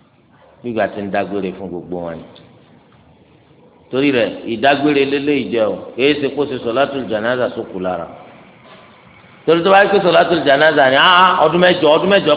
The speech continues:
pẹ́. Ọdún mẹ́jọ pẹ́." Nítorí pé náà ló sọ fún wa pé gbogbo àwọn sàárè tẹ́rí yẹn tó ń sìnkú sí,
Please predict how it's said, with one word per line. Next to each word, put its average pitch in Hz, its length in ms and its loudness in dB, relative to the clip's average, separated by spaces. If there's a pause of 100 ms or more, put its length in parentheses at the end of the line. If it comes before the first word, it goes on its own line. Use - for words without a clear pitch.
pẹ́. 160 160 4 (1900)
Ọdún 143 160 -6
mẹ́jọ 175 300 2
pẹ́." 147 240 0 (2000)
Nítorí 180 320 0
pé 202 140 2
náà 185 180 4
ló 160 100 4
sọ 156 180 0
fún 151 100 0
wa 151 140 4
pé 151 160 -6
gbogbo 135 420 -4
àwọn 135 240 2
sàárè 135 340 0
tẹ́rí 135 300 -2
yẹn 127 160 -4
tó 139 80 -4
ń 143 120 -4
sìnkú 117 360 -10
sí, 120 200 -10